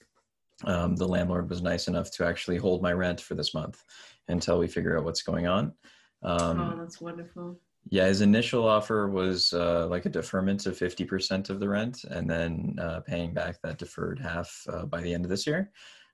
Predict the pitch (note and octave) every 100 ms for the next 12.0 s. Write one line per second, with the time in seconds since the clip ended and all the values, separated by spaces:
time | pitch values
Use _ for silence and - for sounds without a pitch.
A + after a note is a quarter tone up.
0 | _ - - - F2 - - F2 F2 E2
1 | F2 - F2 E2 E2 E2+ - - E2 E2+
2 | C#2+ D#2+ E2 D#2 D2 - - - E2+ E2
3 | F2 - E2+ E2+ F2 G2 F2+ F2 E2+ E2+
4 | - A2+ C#3+ F#3 - - - - - _
5 | - E2+ E2 E2 E2 E2+ E2 F#2 G2+ F2+
6 | F2+ E2+ F2 F2+ F2 F2+ - - F#2+ F2+
7 | F2 E2 F2 F2 F#2 F2 F2 E2+ E2+ -
8 | F2 F2+ F2+ E2+ F2 E2+ - F2 F2 F2
9 | - - E2 - E2 E2+ F2+ F2 E2+ E2+
10 | F2 F2+ F2 - F2+ F2+ F#2 - - E2+
11 | - - E2+ E2+ E2 E2 E2 E2 E2 E2